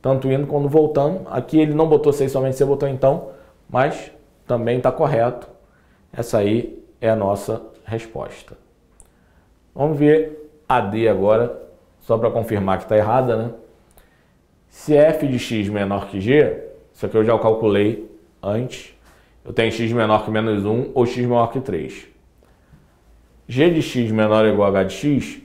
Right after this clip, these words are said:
menos três x mais nove menor ou igual a trinta, x maior ou igual a sete. Agora, eu quero que sejam satisfeitas as duas desigualdades. Então, tem que tirar a interseção entre esse cara e esse cara aqui,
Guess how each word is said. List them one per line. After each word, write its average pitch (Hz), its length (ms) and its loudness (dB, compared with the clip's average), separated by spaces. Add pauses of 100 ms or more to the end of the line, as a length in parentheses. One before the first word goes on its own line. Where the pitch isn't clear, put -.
menos 127 360 2
três 113 200 -2
x 110 180 -6
mais 107 220 2
nove 104 220 0
menor 104 240 0
ou 107 80 0
igual 107 160 4
a - 20 -6
trinta, 123 460 -6 (480)
x 127 260 0
maior 127 220 4
ou 127 40 6
igual 131 160 4
a 147 40 2
sete. - 520 -4 (640)
Agora, 170 220 4
eu 131 80 2
quero 190 180 2
que - 60 -6
sejam 151 240 2
satisfeitas 127 640 2
as 127 200 4
duas 151 720 0 (320)
desigualdades. 110 1000 0 (420)
Então, 151 280 0
tem 170 120 0
que 170 60 -4
tirar 151 200 4
a 156 40 0
interseção 160 720 0
entre 127 200 -2
esse 135 180 -2
cara 139 280 2
e 170 40 2
esse 180 180 -2
cara 175 200 -2
aqui, 147 380 -4